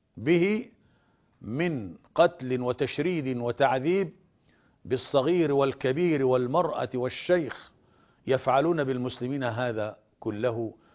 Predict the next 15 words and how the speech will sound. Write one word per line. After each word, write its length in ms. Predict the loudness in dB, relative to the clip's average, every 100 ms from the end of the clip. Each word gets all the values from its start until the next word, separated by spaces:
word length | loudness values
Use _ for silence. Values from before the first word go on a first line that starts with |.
| _ _
دون 320 | -2 0 2
هوادة 720 | 2 2 4 2 0 -4 -6 -6
أو 140 | -4
رحمة. 320 | -4 -6 -18 -20 _ _ -20 _ -20 _
فإذا 340 | 0 4 6 6
حكم 380 | 4 4 4 4
الله 340 | 6 6 6
بقتلهم 760 | 0 0 -4 -2 -2 -2 -6 -12 _ _
صار 340 | 0 4 6
الإسلام 520 | 4 0 -2 0 0 2
ظالماً. 520 | 2 2 0 -4 -6 _ _ _ _ _ _ _ _ _ _ _ _ _ _ _ 2
قال 200 | 6 8
الله 320 | 8 6 4
عز 220 | 4 2
وجل: 460 | 0 2 2 2